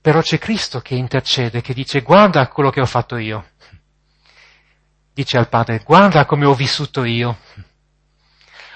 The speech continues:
Guarda la mia vita perfetta. Una vita perfetta.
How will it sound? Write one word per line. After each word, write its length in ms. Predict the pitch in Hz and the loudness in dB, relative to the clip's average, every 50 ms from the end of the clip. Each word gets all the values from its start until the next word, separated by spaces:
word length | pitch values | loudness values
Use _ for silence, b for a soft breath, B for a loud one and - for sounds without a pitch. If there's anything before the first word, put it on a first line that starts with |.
| b b | b b
Guarda 300 | - 160 190 214 180 180 | 2 4 4 6 8 6
la 60 | 156 | 6
mia 160 | 156 147 139 | 6 6 4
vita 240 | 131 156 - - 139 | 4 2 2 0 2
perfetta. 760 | - 147 - - - 139 123 - - - 143 135 131 123 - _ _ _ _ _ _ _ _ _ _ _ _ _ _ _ _ _ _ _ _ _ _ _ _ _ _ _ _ _ | 2 2 0 2 2 2 0 0 -2 -4 -2 -2 -2 -4 -8 _ _ _ _ _ _ _ _ _ _ _ _ _ _ _ _ _ _ _ _ _ _ _ _ _ _ _ _ _
Una 160 | - 139 135 | -4 0 0
vita 260 | 139 156 160 - 143 - | 0 0 2 0 0 2
perfetta. 880 | - 170 147 - - - - 143 123 - - _ - 131 117 104 95 | 4 2 2 2 0 -2 -2 -2 -2 -4 -6 _ -6 -4 -4 -6 -8